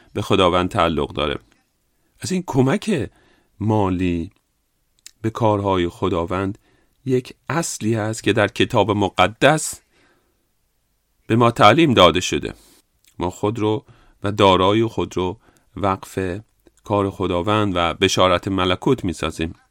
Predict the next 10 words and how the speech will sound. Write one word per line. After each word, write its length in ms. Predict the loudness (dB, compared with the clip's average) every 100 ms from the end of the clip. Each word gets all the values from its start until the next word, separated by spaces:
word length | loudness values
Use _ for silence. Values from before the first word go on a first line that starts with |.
| _ _ _ _ _ _ -20 -20 -20 _ 0
و 40 |
این 160 | 0 2
کاری 400 | 4 4 4 2
است 320 | 2 0 -2
که 280 | 0 0 -2 _ _ _ _ _ -4
بخشی 260 | -2 -2
از 160 | -4 -6 -2
پرستش 600 | 0 0 -2 -2 -2 -2
ما 200 | -2 -2
مسیحیان 800 | -4 -4 -4 -4 -2 -2 -2